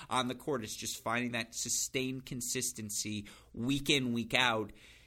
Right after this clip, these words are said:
He found it for five weeks in a row, David, at the end of the season. And I think it was the best five-week stretch of his career, including that run where he won all those ch-, clay court challengers to win the French court, uh, French Open wildcard challenge back to back to back to back. And I do think that jump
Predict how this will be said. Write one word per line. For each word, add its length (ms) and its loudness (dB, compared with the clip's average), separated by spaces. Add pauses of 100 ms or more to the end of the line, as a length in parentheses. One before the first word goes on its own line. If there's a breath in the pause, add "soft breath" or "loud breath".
(100)
He 80 2
found 240 6
it 80 4
for 100 -4
five 300 6
weeks 220 0
in 40 -2
a 40 0
row, 160 2
David, 260 -4
at 100 -4
the 100 0
end 120 -2
of 60 -6
the 80 -10
season. 400 -6 (180)
And 300 4
I 160 4
think 140 2
it 20 0
was 100 0
the 80 -2
best 220 0
five-week 340 2
stretch 300 -2
of 80 -6
his 160 -2
career, 340 0
including 600 0
that 220 0
run 220 2
where 100 -2
he 140 -2
won 300 0
all 140 0
those 280 -4
ch-, 240 -12
clay 200 4
court 200 0
challengers 520 2
to 100 -6
win 100 0
the 80 0
French 340 -2
court, 300 0 (220 loud breath)
uh, 160 6
French 240 2
Open 220 2
wildcard 440 2
challenge 400 -2
back 240 2
to 80 -6
back 240 0
to 60 -8
back 220 -2
to 60 -16
back. 200 0
And 80 -2
I 60 0
do 180 0
think 340 -4
that 240 2 (140)
jump 400 0